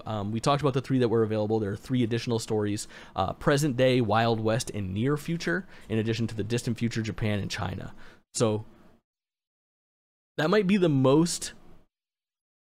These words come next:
that I've ever, like, intricately talked about a game on Game List. I'm very passionate about this one, and I'm super in on it.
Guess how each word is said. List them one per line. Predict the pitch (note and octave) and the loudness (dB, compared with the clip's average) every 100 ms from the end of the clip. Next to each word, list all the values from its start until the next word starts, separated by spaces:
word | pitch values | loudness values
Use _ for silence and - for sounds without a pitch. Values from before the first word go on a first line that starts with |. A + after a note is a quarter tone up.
| _ | _
that | C3 | 4
I've | B2+ A#2+ | 6 4
ever, | C3 C3 C3 B2+ | 2 4 6 4
like, | B2 A2 G#2 G2+ - - | 4 2 2 -2 -12 -4
intricately | B2+ C#3 D3+ D3 B2+ | -2 0 0 0 0
talked | A#2 A#2 A2 A#2 | 0 0 0 0
about | G#2 | 0
a | G#2 | 0
game | G2+ G2+ G2 | -4 -4 -4
on | F#2 | -4
Game | F2+ E2+ E2+ | -6 -8 -8
List. | D#2+ G#2 - - - - - _ | -8 -8 -8 -12 -18 -20 -20 _
I'm | C3 A#2+ | 0 0
very | A2+ C3 C#3+ B2+ | 2 4 4 4
passionate | A#2+ A2 - G2 | 2 2 0 -4
about | G2 - | -6 -8
this | F2+ - | -8 -8
one, | F2+ G2 - - - | -8 -8 -12 -16 -4
and | A#2 | -2
I'm | G#2 | -2
super | G2 - C#3 A#2 G#2+ | -4 -2 0 0 -2
in | G#2 | -2
on | F2+ | -4
it. | D#2+ | -8